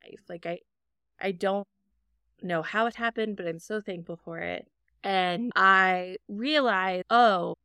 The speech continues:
I could come off as very toxic positivity of, like, good vibes only and da, da, da, da. I think what makes this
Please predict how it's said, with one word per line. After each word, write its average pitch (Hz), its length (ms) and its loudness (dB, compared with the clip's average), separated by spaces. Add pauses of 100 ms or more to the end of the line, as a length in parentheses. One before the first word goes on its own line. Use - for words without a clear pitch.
(160)
I 190 380 0
could 247 340 -2
come 190 260 -6
off 170 220 -4
as 160 180 -6
very 160 300 -6
toxic - 460 -16
positivity 165 680 -12
of, - 140 -14
like, - 220 -18
good 349 220 -4
vibes 320 300 0
only 233 420 -4
and 175 140 -8
da, 262 120 -12
da, 269 80 -10
da, 247 140 -8
da. 220 340 -4 (640)
I 226 160 2
think 269 260 -8
what 190 400 0 (520)
makes 185 420 -14
this 220 460 -6